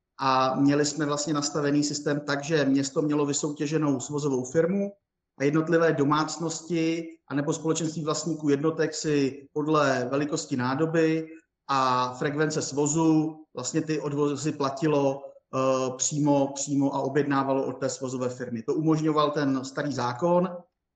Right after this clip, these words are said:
a, eh, ten nový teďka, eh, říká, že pokud město chce vybírat za odpad, tak jediná cesta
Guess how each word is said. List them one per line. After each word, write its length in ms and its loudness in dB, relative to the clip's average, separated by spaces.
a, 400 4
eh, 100 2
ten 260 4
nový 380 2
teďka, 640 0
eh, 360 0
říká, 340 -2
že 120 0
pokud 360 -4
město 360 -2
chce 220 -4
vybírat 460 0
za 100 0
odpad, 440 -2
tak 120 -6
jediná 520 0
cesta 600 0